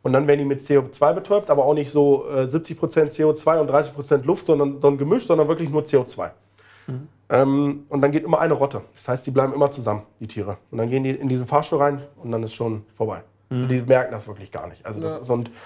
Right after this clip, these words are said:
Speaker 1: du, das ist wirklich, selbst in diesem Stall vor Ort, du kannst da vom Boden essen.
Speaker 2: Mhm.
Speaker 1: Ich hab, ich hab selten so einen sauberen Stall gesehen.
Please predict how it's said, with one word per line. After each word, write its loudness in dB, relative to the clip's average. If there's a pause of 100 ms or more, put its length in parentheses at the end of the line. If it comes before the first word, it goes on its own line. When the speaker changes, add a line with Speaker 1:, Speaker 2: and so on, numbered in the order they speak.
(280)
Speaker 1:
du, 2 (260)
das 6
ist -8
wirklich, 0
selbst 2
in -6
diesem 0
Stall 2
vor 2
Ort, 2
du -6
kannst -10
da -12
vom -4
Boden -2
essen. -14 (440)
Speaker 2:
Mhm. -6 (440)
Speaker 1:
Ich -12
hab, 0
ich -6
hab 2
selten 2
so 4
einen 2
sauberen 4
Stall 0
gesehen. -10